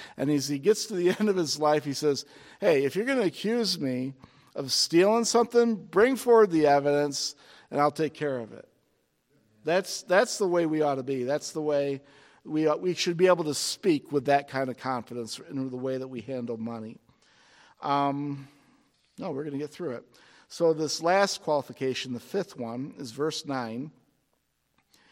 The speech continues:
And what this means, let me read the verse first, then we'll say what it means. "They must hold the mystery of the faith with a clear conscience." What does that mean?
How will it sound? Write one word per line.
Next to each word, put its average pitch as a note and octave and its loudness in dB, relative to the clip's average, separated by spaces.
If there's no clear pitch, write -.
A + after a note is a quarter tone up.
And D3+ -4
what F#3 4
this A3 -2
means, E3 -4
let F#3 -4
me G3 -2
read D#3+ -2
the C#3 -8
verse B2+ -4
first, B2 -8
then C3+ -4
we'll B2 -4
say - -8
what A#2 -8
it A2+ -12
means. G#2+ -10
"They D#3 -2
must E3 0
hold A3+ 6
the G#3 2
mystery F#3 -2
of E3 -4
the D3 -6
faith D#3 -4
with C3+ -10
a C3 -10
clear D3+ -4
conscience." C3 -8
What E3 2
does D#3 -4
that C#3+ -2
mean? B2 -8